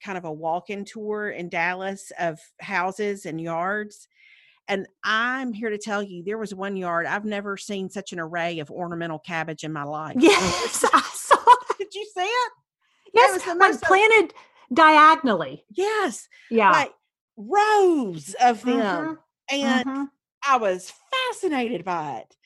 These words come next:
Speaker 2: Yeah.
Speaker 1: Um, uh, that's the kind of thing my mother would have loved. Like, she would just look at that kind of stuff all day long. So, um, but it's just nice when there's stuff that's beautiful,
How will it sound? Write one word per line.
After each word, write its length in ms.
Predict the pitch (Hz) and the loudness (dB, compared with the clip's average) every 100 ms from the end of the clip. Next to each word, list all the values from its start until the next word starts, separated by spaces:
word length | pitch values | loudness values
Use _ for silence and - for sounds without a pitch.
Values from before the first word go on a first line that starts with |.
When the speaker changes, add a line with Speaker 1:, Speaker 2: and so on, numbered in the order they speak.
| _ - | _ -4
Speaker 2:
Yeah. 280 | 226 196 | 0 2
Speaker 1:
Um, 40 | 160 277 _ | 0 -4 _
uh, 60 | 269 262 | -4 -2
that's 180 | 359 | -2
the 80 | 415 | -4
kind 140 | 370 294 | -4 -4
of 60 | |
thing 160 | 277 233 | -4 -2
my 100 | 233 | -2
mother 340 | 226 214 190 | -2 -4 -4
would 160 | 170 180 | -8 -10
have 240 | 160 165 | -10 -14
loved. 840 | 175 190 196 190 160 - - - | -16 -8 -2 -2 -2 -6 -12 -12
Like, 200 | 196 190 - | -6 -6 -6
she 280 | - 269 247 | -10 -10 -10
would 260 | 214 143 | -10 -12
just 640 | 147 220 202 165 175 - - _ - - _ _ - | -10 -4 -4 -4 -8 -16 -20 _ -20 -20 _ _ -12
look 340 | 214 240 240 | -2 -2 -2
at 80 | 202 | -6
that 140 | 196 220 | -8 -6
kind 120 | 208 | -6
of 60 | |
stuff 220 | 202 190 - | -4 -8 -6
all 160 | 160 | -6
day 120 | 180 175 | -4 -4
long. 300 | 170 165 156 _ - - _ _ _ | -6 -6 -10 _ -20 -20 _ _ _
So, 580 | - - 226 208 190 180 - | -10 0 2 4 2 -2 -4
um, 220 | 190 160 | -4 -4
but 100 | 226 | -6
it's 180 | 240 - | -6 -8
just 180 | 330 - | -10 -2
nice 240 | 277 262 | -2 -2
when 100 | 240 | -4
there's 220 | 214 214 | -4 -6
stuff 360 | - 220 208 - | -2 0 0 -4
that's 200 | 170 135 | -8 -8
beautiful, 720 | - 214 185 165 151 104 - | -10 -8 -8 -8 -10 -10 -12